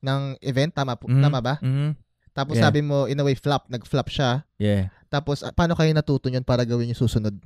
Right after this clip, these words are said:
Speaker 2: Nag-flop lang siya pagdating, hmm, di nga ganun ka-flop eh. Kasi medyo nakapambili kami ng pagkain namin nun eh. Actually, ang story talaga nun, tol, isipin mo parang ano siya ng, yung lugar na yun, Hooters sa baba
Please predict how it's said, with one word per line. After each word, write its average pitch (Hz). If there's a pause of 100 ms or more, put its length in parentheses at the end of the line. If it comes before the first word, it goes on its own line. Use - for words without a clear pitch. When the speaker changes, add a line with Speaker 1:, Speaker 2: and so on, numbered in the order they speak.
(240)
Speaker 2:
Nag-flop 277
lang 226
siya 214
pagdating, 180 (220)
hmm, 175
di 139
nga 139
ganun 135
ka-flop 139
eh. 104
Kasi 143
medyo 113
nakapambili 113
kami 107
ng 110
pagkain 101
namin 98
nun 117
eh. 101 (1040)
Actually, 269
ang 311
story 262
talaga 226
nun, 185
tol, 165
isipin 208
mo 214
parang 190
ano 175
siya 175
ng, 170 (200)
yung 170 (360)
lugar 165
na 156
yun, 123 (720)
Hooters 190
sa -
baba 113